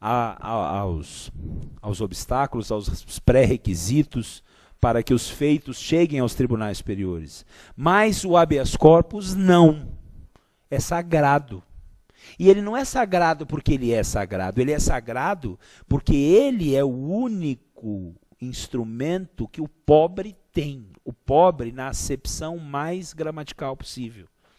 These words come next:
Querem regulamentar o recurso em sentido estrito, a apelação, a necessidade do pré-questionamento, no Supremo Tribunal Federal também da repercussão geral?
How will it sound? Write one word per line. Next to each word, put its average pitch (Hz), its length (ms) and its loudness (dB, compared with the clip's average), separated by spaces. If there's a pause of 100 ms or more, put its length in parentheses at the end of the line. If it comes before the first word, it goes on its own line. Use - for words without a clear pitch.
(1080)
Querem 233 420 6
regulamentar 147 1120 2
o 139 140 -4
recurso 135 600 -4
em - 40 -12
sentido 98 400 -12
estrito, 131 500 -12
a 107 60 -14
apelação, 120 840 -6 (720)
a 117 120 -16
necessidade 110 640 -6
do 101 100 -20
pré-questionamento, 101 1000 -14
no 104 100 -18
Supremo 113 600 -8
Tribunal 101 360 -12
Federal 107 360 -12
também 123 560 -8
da 104 100 -2
repercussão 98 600 -8
geral? 98 400 -8